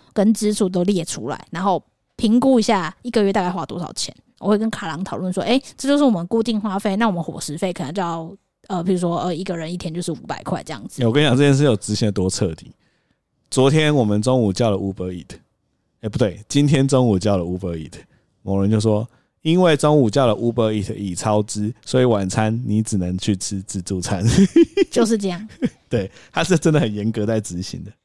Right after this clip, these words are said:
Speaker 1: 对，我觉得就是非常希望卡郎可以记账，因为卡郎平常是不太记账的人。对，那再来就是收入的话，我目前是觉得如果你是很介意的话，就是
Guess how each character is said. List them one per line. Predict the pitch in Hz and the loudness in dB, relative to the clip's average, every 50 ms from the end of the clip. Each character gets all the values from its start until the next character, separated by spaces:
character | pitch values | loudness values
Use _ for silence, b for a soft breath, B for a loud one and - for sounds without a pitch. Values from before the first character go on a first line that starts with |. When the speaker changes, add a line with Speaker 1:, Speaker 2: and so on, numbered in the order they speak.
| _ _ _ | _ _ _
Speaker 1:
对， | _ - 196 185 | _ -6 -4 -4
我 | 156 170 | -2 0
觉 | 202 214 | 2 4
得 | 226 247 262 254 202 190 220 | 4 6 4 4 0 -2 -6
就 | - - 247 | -2 2 4
是 | 247 247 247 233 226 202 165 | 4 6 6 4 4 2 -2
非 | 202 - 240 240 254 | -2 2 2 2 4
常 | 240 220 175 175 190 202 202 - | 2 0 0 0 -2 -4 -4 -6
希 | - - - 208 214 | -10 -6 0 2 2
望 | 233 233 214 202 190 | 4 4 2 0 -4
卡 | - - 190 180 | -4 -4 -4 -4
郎 | 170 175 | -4 -2
可 | - 190 | -2 -2
以 | 175 | -2
记 | - - 165 151 | -4 -8 -14 -14
账， | - - 139 - 180 - _ _ _ | -12 -12 -12 -12 -14 -20 _ _ _
因 | - 233 | 0 2
为 | 247 254 262 254 | 4 4 4 2
卡 | 247 247 220 | 2 2 2
郎 | 202 190 196 | 2 2 2
平 | 196 196 180 | 0 2 2
常 | 220 208 196 | 2 2 2
是 | 208 220 | 0 2
不 | 208 220 | 2 4
太 | 233 226 | 4 4
记 | 226 - 185 | 2 0 -4
账 | 175 190 180 165 156 | -8 -8 -10 -10 -10
的 | 139 73 | -14 -16
人。 | 71 - - - - _ _ _ | -18 -18 -18 -20 -20 _ _ _
对， | - 208 185 147 139 185 | -2 -2 -2 -2 -2 0
那 | 254 294 330 349 359 359 320 254 233 | 0 0 2 2 0 2 2 2 0
再 | 220 - 311 285 | 2 0 0 2
来 | 240 | 2
就 | 226 247 254 | 2 2 2
是 | 247 269 262 254 | 4 2 2 2
收 | - - 294 247 240 254 | 2 2 4 4 4 4
入 | 269 269 226 | 2 2 2
的 | 208 196 | 4 4
话， | 247 254 | 4 4
我 | 220 185 175 | 4 2 0
目 | 202 254 269 | 2 4 4
前 | 247 214 175 | 4 4 4
是 | 202 240 220 | 2 0 0
觉 | - 185 170 | 0 -2 -2
得 | 175 180 170 175 | 0 0 0 0
如 | 185 214 | 2 4
果 | 269 277 | 4 4
你 | 226 190 | 4 4
是 | 226 | 4
很 | 226 202 151 | 2 2 0
介 | - - 202 185 | 0 0 0 2
意 | 185 | 2
的 | 170 165 | 0 2
话， | - 196 170 156 | 2 2 2 2
就 | 170 175 | 2 0
是 | 175 190 175 175 | 2 2 0 0